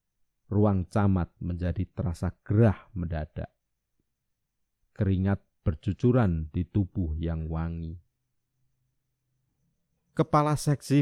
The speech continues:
pemerintahan hanya bisa memandang kesedihan atasannya. Kesunyian ruang camat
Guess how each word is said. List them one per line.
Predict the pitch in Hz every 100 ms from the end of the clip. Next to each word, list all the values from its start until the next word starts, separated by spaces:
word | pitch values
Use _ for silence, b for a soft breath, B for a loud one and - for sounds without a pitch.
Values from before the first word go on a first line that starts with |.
| -
pemerintahan | 139 135 135 123 117 135 139 147 143 139 _ _
hanya | 107 104 101 90
bisa | 98 - 98 92
memandang | 90 92 98 113 110 95 85 -
kesedihan | - - 101 - 101 101 107 92 82 80 _ _ _
atasannya. | 82 - 80 - 78 80 76 80 - _ _ _ _ _ _ _ _ _ _ _ _ _ _ _ _ _ _ _ _ _
Kesunyian | 143 - 147 147 151 151 151
ruang | 127 120 113 104
camat | 120 110 117 120